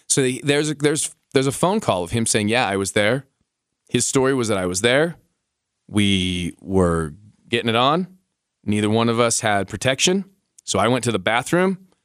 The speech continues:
I had my headphones on. And while I was in there, I heard Meredith screaming. I came out. I saw a person there. They ran past me and out of the house. I went over to Mer-, Meredith.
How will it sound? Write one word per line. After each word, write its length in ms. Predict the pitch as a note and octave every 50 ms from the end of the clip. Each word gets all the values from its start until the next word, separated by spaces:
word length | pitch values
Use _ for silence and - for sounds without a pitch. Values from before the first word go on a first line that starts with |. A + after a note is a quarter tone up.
| _ _ _ _ _ _ -
I 60 | F#2
had 100 | G2 F#2+
my 80 | F#2+
headphones 460 | F#2 A#2+ C#3 C3 - E3 E3 E3 D#3 E3
on. 340 | F3 F3+ F#3 F#3+ F#3+ F#3 - _ _ _ _ -
And 440 | - F#2 F#2+ F2+ F#2 F#2 F#2 - - -
while 160 | E2+ F2+ G2+ A#2+
I 40 | B2+
was 160 | C3 B2 C3
in 100 | D#3+ F3
there, 220 | F#3 F#3+ F#3+ F#3
I 80 | C3+ G#2+
heard 160 | G#2 A2+ A2
Meredith 280 | A#2 B2 B2 B2 A#2 A2
screaming. 420 | - - - E3 E3+ F3 E3+ D#3
I 80 | G#2+ G#2
came 280 | - - C#3 D3 D3+
out. 160 | D#3 D#3+ D#3+ -
I 40 | -
saw 240 | A2 - - C3 C3+
a 60 | C3+
person 360 | - - C#3+ C#3 - - C3+
there. 260 | C#3 C#3+ D3 D3+ D3 -
They 180 | - G#2+ G#2+
ran 240 | G#2 B2 C3+ C#3 C3
past 340 | - C#3+ C3+ B2+ B2+ - -
me 140 | C3+ C3 B2
and 80 | A2+
out 120 | A2 A2 G#2+
of 40 |
the 80 | G#2 G#2
house. 360 | G2 G2 E2 - - - - - _ _ _ _ _ _ _ -
I 100 | - A2
went 160 | A#2+ C3 B2+ B2+
over 160 | B2+ A#2+ A#2+
to 80 | A#2
Mer-, 400 | G#2+ A#2 C#3+ E3+ F3 E3+ E3 E3 - -
Meredith. 440 | D3 D3+ E3 E3+ E3 D#3+ D3+ -